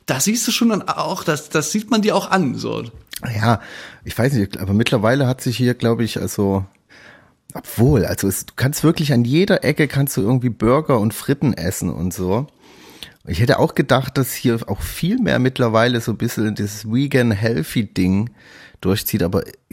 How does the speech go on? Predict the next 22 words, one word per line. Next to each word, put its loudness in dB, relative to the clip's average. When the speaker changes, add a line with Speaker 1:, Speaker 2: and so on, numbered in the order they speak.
Speaker 2:
gibt's -2
irgendwie 2
auch, 4
aber 0
jetzt -2
nicht 2
so 2
oft 0
und 4
dann 2
auch -2
halt -2
nicht 0
sehr 0
erschwinglich. -4
Speaker 1:
Hm. -2
Ja, 0
Speaker 2:
Das -8
Speaker 1:
okay. -2
Speaker 2:
ist -8
schon -2
irgendwie, -2